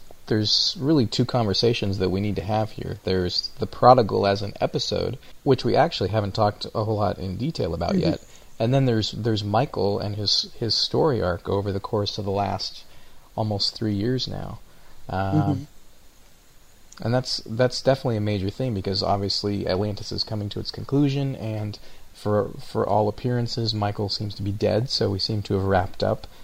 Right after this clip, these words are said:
Speaker 1: that story
Speaker 2: Mm-hmm.
Speaker 1: arc, and it needs to be evaluated, I think. Um,
Speaker 2: Oh, I think so, too.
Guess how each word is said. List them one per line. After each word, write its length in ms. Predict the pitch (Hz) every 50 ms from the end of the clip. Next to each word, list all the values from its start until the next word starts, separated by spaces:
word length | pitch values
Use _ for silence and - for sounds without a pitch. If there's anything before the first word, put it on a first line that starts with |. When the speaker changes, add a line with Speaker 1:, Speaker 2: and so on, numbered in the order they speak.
| - - - -
Speaker 1:
that 180 | 107 101 - -
story 300 | - - 117 123 127 117
Speaker 2:
Mm-hmm. 100 | 107 98
Speaker 1:
arc, 120 | 95 - -
and 80 | 107 104
it 60 | 104
needs 240 | 117 123 117 - -
to 80 | 135
be 200 | 110 113 110 110
evaluated, 720 | 117 - 120 113 117 107 107 120 127 113 104 101 101 104
I 100 | 104 -
think. 360 | - - - - - - - - - - - - - - - - -
Um, 440 | - 110 107 110 107 107 107 107 110 -
Speaker 2:
Oh, 160 | - 247 440 - - - - - - - -
I 120 | - 170 175
think 200 | 180 156 123 -
so, 200 | - 127 117 113
too. 340 | 117 - 139 127 113 104